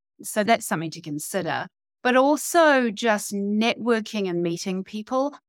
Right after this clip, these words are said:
I was lucky enough very early on to join a Facebook group that was dedicated. It was called Chick Lit H Q, on Chick Lit Chat H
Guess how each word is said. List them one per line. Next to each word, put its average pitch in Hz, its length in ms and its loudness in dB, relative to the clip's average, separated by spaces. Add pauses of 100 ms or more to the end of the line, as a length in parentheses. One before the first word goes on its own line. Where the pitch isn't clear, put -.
(180)
I 247 480 4
was 202 160 -2
lucky 190 320 0
enough 175 280 0
very 170 280 -2
early 170 160 0
on 160 180 0
to 165 120 -10
join 156 680 -2
a 151 440 -6 (500)
Facebook 220 420 -2
group 143 300 -12 (240)
that 156 380 -2
was 156 320 -2
dedicated. 165 460 -4
It - 40 -10
was 165 100 -12
called 180 300 -6
Chick - 460 -6
Lit - 240 -6
H - 320 -4
Q, 175 440 -4 (420)
on 208 120 0
Chick - 240 -2
Lit - 140 -6
Chat 185 280 -2
H - 280 -8